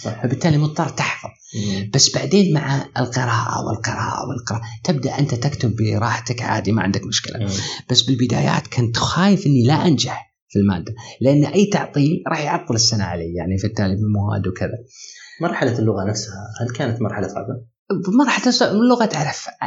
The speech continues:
Speaker 2: دائمًا كورسات اللغة يغلب عليها الطابق الس-، الطابع السياحي مع الأسف.
Speaker 1: إيه.
Speaker 2: يعني يأتي معك مثلًا طلبة ليس لهم أغراض التي تريدها أنت من اللغة.
Speaker 1: إيه.
Speaker 2: يعني مثلًا الغرض من اللغة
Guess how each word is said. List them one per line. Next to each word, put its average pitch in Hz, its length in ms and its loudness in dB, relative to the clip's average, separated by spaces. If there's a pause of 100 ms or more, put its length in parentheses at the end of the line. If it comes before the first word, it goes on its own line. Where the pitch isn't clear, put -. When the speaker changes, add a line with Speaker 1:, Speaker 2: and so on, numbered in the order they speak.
(140)
Speaker 2:
دائمًا 160 440 4
كورسات 117 460 -2
اللغة 120 260 2
يغلب 110 340 0
عليها 113 200 2
الطابق 104 400 -2
الس-، - 260 -2
الطابع - 440 -2
السياحي - 520 0 (100)
مع - 120 -8
الأسف. 123 280 -2
Speaker 1:
إيه. - 540 -4
Speaker 2:
يعني 127 240 4
يأتي 113 280 0
معك 104 340 -2
مثلًا 104 340 0
طلبة 107 340 2 (300)
ليس 190 240 4
لهم 120 320 4
أغراض 117 500 0
التي 107 260 0
تريدها 104 500 2
أنت 104 160 0
من 98 160 2
اللغة. 90 400 0 (240)
Speaker 1:
إيه. 117 140 0
Speaker 2:
يعني 135 160 4
مثلًا 107 360 2
الغرض 127 420 2
من 104 220 4
اللغة 104 400 0